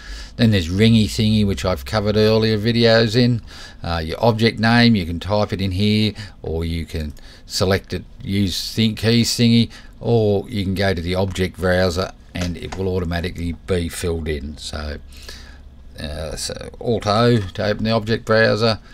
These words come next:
Uh, there you go, the butterfly cluster, and as you see, it's filled it in down here as well.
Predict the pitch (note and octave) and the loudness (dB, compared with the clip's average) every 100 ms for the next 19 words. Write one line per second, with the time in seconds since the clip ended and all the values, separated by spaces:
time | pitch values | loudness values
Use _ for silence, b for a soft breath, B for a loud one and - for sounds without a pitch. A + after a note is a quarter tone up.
0 | B - F#2+ F#2+ F#2 F2+ D2 - - - | B -12 -6 -4 -2 -4 -6 -10 -14 -10
1 | E2+ E2 F2 F2 F#2+ F#2 - F2+ F2 F#2 | -6 -4 -4 -2 0 0 -4 -6 -4 -4
2 | F2 - F#2+ - B B B B - F#2+ | -4 -4 -4 -4 B B B B -6 -2
3 | F#2 F2 F2 - D#2+ F#2 E2+ D#2+ - F#2+ | -2 -2 -2 -4 -6 -4 -4 -6 -6 -2
4 | E2+ D#2+ D#2+ D2+ D#2 D2+ C2+ D2+ D2+ D2+ | -2 -4 -6 -6 -4 -4 -6 -6 -6 -8
5 | C#2 C#2+ C2+ | -8 -8 -10